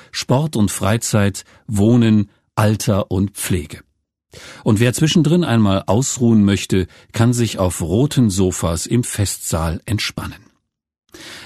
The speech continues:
Der Eintritt zur Familienmesse und der Zugang zum Palmengarten ist an diesem Tag für Besucherinnen und Besucher der Familienmesse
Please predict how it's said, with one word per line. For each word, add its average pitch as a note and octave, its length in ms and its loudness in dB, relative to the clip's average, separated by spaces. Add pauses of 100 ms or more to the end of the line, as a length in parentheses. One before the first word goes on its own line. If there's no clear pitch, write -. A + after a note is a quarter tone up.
Der A#2+ 80 4
Eintritt B2+ 400 2
zur - 280 -4
Familienmesse B2 840 2
und G2+ 340 -2
der G#2 160 0
Zugang C3 560 0
zum F2 240 -2
Palmengarten G#2 800 2 (240)
ist B2 300 0
an G#2+ 160 2
diesem C#3+ 240 2
Tag G#2+ 320 -2
für G2 180 0
Besucherinnen A2 720 2
und F#2+ 220 -2
Besucher G#2+ 460 0
der G2+ 100 0
Familienmesse F#2+ 840 0